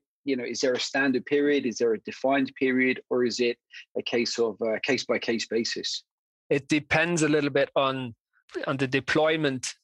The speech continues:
Speaker 2: methodology that, that you have
Speaker 1: Okay.
Speaker 2: chosen. So, so some peop-, some people go with the, with a big bang approach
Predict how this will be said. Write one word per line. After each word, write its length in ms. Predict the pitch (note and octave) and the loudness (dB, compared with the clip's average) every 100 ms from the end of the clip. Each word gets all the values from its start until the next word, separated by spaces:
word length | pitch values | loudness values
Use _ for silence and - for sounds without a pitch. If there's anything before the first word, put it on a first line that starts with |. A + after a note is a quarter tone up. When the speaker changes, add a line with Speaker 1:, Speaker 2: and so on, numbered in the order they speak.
| _ | _
Speaker 2:
methodology 640 | C#3+ A#2+ C#3 C3+ B2+ A#2 B2+ | -2 0 2 2 0 0 0
that, 200 | A#2+ - - | 0 -2 -2
that 140 | C3+ | 0
you 100 | C#3 | 2
have 160 | B2+ A2+ | 0 0
Speaker 1:
Okay. 60 | - | 0
Speaker 2:
chosen. 320 | C3 A#2+ A#2 | 2 0 -2
So, 200 | B2+ A#2+ - | -2 -2 -6
so 260 | - C#3 B2+ | -4 -2 0
some 160 | C#3+ | 0
peop-, 200 | C#3+ C3+ - | 0 -4 -4
some 160 | - C#3+ | -4 -2
people 240 | C#3 C#3 | 0 -2
go 220 | C3+ C3+ C3+ | 2 2 2
with 200 | C3+ - | 0 2
the, 260 | C3 A#2+ - _ _ _ _ | 0 0 -4 _ _ _ _
with 140 | C3+ B2+ | -4 -2
a 40 | |
big 300 | B2 C#3 - | 0 -2 0
bang 240 | D3 D3+ | 0 2
approach 640 | D3 - D#3+ E3 - - | 0 2 2 2 0 -4